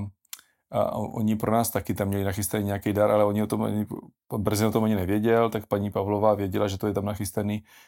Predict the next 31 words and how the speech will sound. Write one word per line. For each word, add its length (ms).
pro 140
nás 300
a 40
nějak 140
to 100
vzala 240
do 160
ruk 200
a, 200
a, 100
a 260
začala, 460
jako, 260
byla 220
úplně 200
jako 420
překvapená 480
z 40
toho, 140
jak 80
jako, 320
že 60
to 60
bylo 140
zabalený 760
a 420
byly 160
to 60
jako 160
nějaký 400
skleničky 800